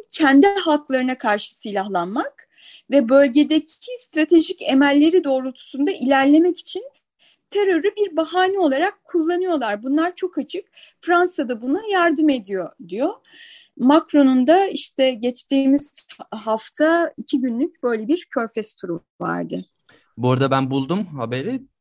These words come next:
Speaker 2: Ee, gerçekten herhalde Macron ilk. Çünkü Trump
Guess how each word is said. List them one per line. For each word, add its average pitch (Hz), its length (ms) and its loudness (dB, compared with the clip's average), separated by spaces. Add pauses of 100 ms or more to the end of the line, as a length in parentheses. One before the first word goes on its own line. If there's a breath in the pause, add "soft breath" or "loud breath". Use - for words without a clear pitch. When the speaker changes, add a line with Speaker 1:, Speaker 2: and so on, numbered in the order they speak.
Speaker 2:
Ee, 107 420 -8 (340)
gerçekten 127 560 -4
herhalde 127 380 -4
Macron 127 580 -6
ilk. 143 280 -4 (180)
Çünkü 175 480 -8
Trump 208 420 -6